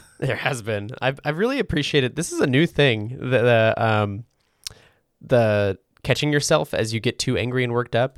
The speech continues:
Speaker 2: and you talk yourself back down. At least it's a new thing to the outside world. Maybe you've been doing that all along, but I've really enjoyed that.
Speaker 1: Well, uh, that's, that is probably the closest I've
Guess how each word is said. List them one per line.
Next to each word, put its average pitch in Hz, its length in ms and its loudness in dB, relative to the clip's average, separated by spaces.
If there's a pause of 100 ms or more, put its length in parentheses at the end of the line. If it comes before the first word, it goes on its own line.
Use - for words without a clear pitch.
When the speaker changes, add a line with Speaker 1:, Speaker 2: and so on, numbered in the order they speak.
Speaker 2:
and 107 140 -4
you 98 80 -4
talk 110 240 -2
yourself 117 260 -4
back 107 160 -2
down. 110 300 -2
At 127 60 -2
least 180 180 -2
it's - 80 -2
a 165 40 0
new 143 140 2
thing 123 460 -2
to 110 480 -4
the - 120 0
outside 98 340 0
world. 76 300 -4
Maybe 123 220 -2
you've 127 140 0
been 110 100 -2
doing 101 160 -2
that 92 100 -4
all 80 160 -4
along, - 260 -12 (160)
but - 200 -6 (420)
I've 110 140 0
really 107 220 2
enjoyed - 260 -8
that. - 180 -12 (1120)
Speaker 1:
Well, 151 160 6
uh, 135 220 -6
that's, 185 320 2
that 180 360 4
is 160 440 -2
probably 147 580 0
the 131 120 -2
closest - 800 -2 (200)
I've 107 480 0